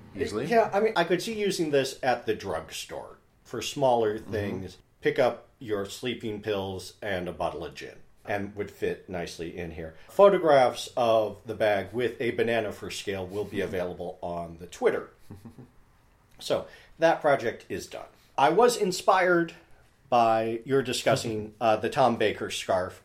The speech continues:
Speaker 2: and I looked up what it would take to make the season eighteen burgundy wine and rust colored one. They recommend a specific type of cotton chenille.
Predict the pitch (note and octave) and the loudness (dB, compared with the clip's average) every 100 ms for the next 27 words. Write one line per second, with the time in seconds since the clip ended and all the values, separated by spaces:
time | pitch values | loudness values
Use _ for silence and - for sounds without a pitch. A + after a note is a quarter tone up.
0 | - B2 B2+ - B2+ B2+ D#3 B3 B3 B2+ | -6 -2 -2 0 -2 2 2 2 4 2
1 | E2+ - A#2 C3 C#3 B2+ A#2+ B2 G2+ G2+ | 2 -4 -2 0 0 -2 -4 -2 -2 -4
2 | - - A2 G#2+ G2+ - - G#2+ G2 G2 | -12 -8 -4 -4 -4 -8 -16 -12 -10 -10
3 | - E3+ D#3 C#3+ C#3 C3 A2 A#2 - - | -6 -4 -4 -4 -6 -8 -10 -12 -14 -12
4 | B2 G#2+ G2+ G2 F#2+ G2 G2+ - - _ | -8 -8 -6 -8 -10 -12 -16 -20 -20 _
5 | _ _ _ _ B2+ B2+ A#2 A2+ G#2+ G#2+ | _ _ _ _ -4 -4 -4 -6 -6 -6
6 | G2+ G2+ G2+ F#2+ G2+ F#2+ F#2 F2+ F#2+ F#2 | -6 -8 -10 -6 -2 0 -2 -8 -10 -12
7 | F2 G#2+ E3 G#3+ - - - - G2 D#2+ | -12 -6 0 0 0 -6 -16 -10 -10 -10
8 | D#2 - E2+ E2+ F2+ - B2+ A#2+ C3 C3 | -14 -14 -12 -12 -16 -4 -2 2 0 0
9 | A#2+ G#2+ G#2 G2+ - G2+ G2 G2+ - _ | -2 -2 -4 -12 -10 -8 -8 -12 -18 _
10 | _ - - A2 - - - F#2+ F2+ G2+ | _ -18 -10 -8 -6 -8 -4 -4 -4 -8
11 | F#2 F2+ - A2 G#2 G2 - A2 F#2 D2+ | -8 -8 -8 -4 -4 -6 -12 -10 -8 -10